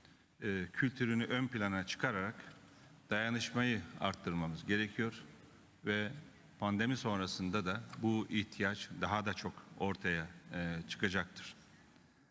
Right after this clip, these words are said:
Ve, e, önümüzdeki süreçte biz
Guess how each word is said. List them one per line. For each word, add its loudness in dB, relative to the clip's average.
Ve, 2
e, 2
önümüzdeki 2
süreçte 0
biz 0